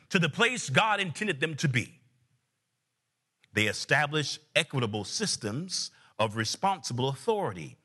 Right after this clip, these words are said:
leadership, governance, and accountability within the congregation. They advocate and advance justice, mercy, and compassionate work in the community.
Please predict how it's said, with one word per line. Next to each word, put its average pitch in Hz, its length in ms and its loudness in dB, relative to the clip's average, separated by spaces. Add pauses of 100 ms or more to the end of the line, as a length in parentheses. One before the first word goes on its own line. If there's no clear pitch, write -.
(240)
leadership, 143 640 0 (320)
governance, 143 760 0 (380)
and 104 120 0
accountability 123 1040 -2
within 123 720 -4
the 117 60 -10
congregation. 95 720 -6 (1600)
They 95 300 0
advocate 104 580 2 (600)
and 87 80 -2
advance 101 680 0
justice, - 720 -2
mercy, 117 640 -2
and 95 180 -4
compassionate 107 760 -4
work 113 300 -2 (120)
in 120 260 -2
the 117 100 -2
community. 123 800 -2